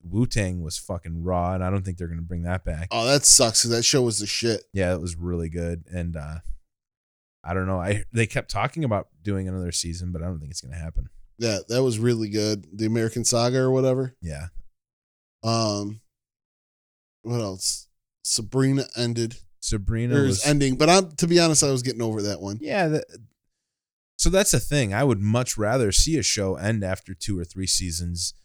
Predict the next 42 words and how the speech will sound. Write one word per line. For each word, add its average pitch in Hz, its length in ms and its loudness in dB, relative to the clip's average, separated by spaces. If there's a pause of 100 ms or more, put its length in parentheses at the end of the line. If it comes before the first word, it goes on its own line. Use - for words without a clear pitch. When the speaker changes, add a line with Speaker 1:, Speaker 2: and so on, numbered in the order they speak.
(680)
Speaker 1:
if 110 140 -2
they're 117 140 0
gonna 110 180 -2
just 92 180 -6
drag 98 280 0
it 101 60 0
into 87 340 -2
sucking. 80 540 -2 (460)
Like, 101 200 0
when 117 180 4
you 156 140 8
ruin 135 460 4
a 120 60 0
show 120 380 2
because 113 320 0
you're 101 120 -2
out 98 220 -2
of 104 100 -4
ideas, 98 580 -2 (420)
that's 127 260 2
that 110 220 -2
sour 113 360 2
taste 117 340 0
that 85 120 -6
gets 87 220 -6
left 82 220 -8
in 85 60 -6
my 82 80 -6
mouth. 80 300 -8
And 98 80 -6
that's 92 120 2
the - 60 4
same 135 240 2
reason 117 380 0
we've 113 140 -2
talked 110 260 -6
about 104 160 -6
this 104 160 -4
in 98 40 -6
the 87 80 -6
past. 107 380 0
Like, 80 220 -8